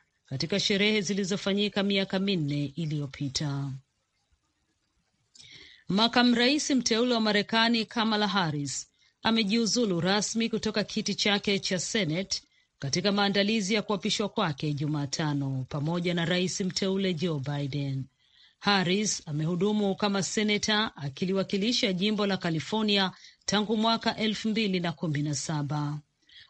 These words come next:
Wakati huo, Gavana Gavin Newsom amemchagua mdemocratic mwenzake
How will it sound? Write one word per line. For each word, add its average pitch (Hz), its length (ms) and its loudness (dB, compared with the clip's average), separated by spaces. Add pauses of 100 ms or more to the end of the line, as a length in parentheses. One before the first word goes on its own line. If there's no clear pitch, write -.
Wakati 220 500 0
huo, 196 320 0
Gavana 190 520 2
Gavin 196 440 2
Newsom 202 560 0 (420)
amemchagua 220 840 2
mdemocratic 190 920 -2
mwenzake 165 680 0